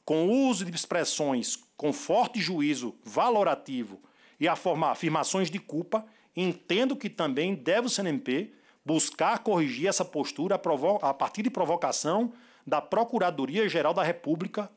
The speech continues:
ponto que falarei mais à frente. Neste contexto, inegável que a conduta dos membros do Ministério Público envolvidos com a divulgação do release configura violação ao dever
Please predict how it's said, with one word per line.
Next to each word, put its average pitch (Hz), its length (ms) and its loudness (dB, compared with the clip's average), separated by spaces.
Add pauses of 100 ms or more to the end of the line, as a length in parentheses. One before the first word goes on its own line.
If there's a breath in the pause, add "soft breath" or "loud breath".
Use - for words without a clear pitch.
(120)
ponto 165 320 0
que 185 120 -12
falarei 139 440 -2
mais 143 200 -6
à - 40 -6
frente. - 400 -18 (760 loud breath)
Neste 220 300 2
contexto, 208 680 0
inegável 226 600 2
que 247 120 0
a 220 80 0
conduta 208 640 0
dos 175 320 -2
membros 156 380 0
do 156 120 0
Ministério 123 460 -2
Público 175 460 -6 (400 soft breath)
envolvidos 165 520 0
com 185 100 0
a 175 40 2
divulgação 143 440 0
do 120 100 -2
release 170 600 -4 (760 loud breath)
configura 190 680 2
violação 185 840 2
ao 196 100 4
dever 160 720 0